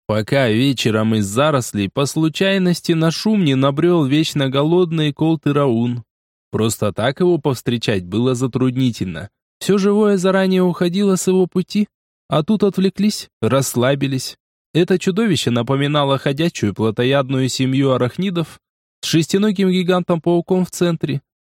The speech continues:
Голова выводка родственников, она же мать, покрытая жесткой колючей щетиной, достигала в холке четырех метров, имела когтистые длинные лапы, вытянутую зубастую крокодилью пасть и такой же удлиненный бронированный ударный хвост.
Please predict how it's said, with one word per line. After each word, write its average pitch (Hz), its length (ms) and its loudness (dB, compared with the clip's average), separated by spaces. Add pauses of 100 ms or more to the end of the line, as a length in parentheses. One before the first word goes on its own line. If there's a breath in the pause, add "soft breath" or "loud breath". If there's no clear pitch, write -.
(140)
Голова 113 640 2
выводка 151 520 0
родственников, 170 800 -2
она 123 320 0
же 110 160 0
мать, 147 300 -2
покрытая 110 580 0
жесткой 98 520 -2
колючей 110 500 0
щетиной, 107 640 0
достигала 180 640 0
в 170 60 -6
холке 208 360 -2
четырех 175 520 -2
метров, 165 540 -2 (340)
имела 127 400 2
когтистые 120 640 -2
длинные 117 460 0
лапы, 113 420 -2 (380)
вытянутую 190 580 2
зубастую 175 540 0
крокодилью 165 640 0
пасть - 420 -4 (260)
и 104 120 0
такой 135 400 0
же 120 100 2
удлиненный 131 640 0
бронированный 117 760 0
ударный 113 400 0
хвост. 104 500 -4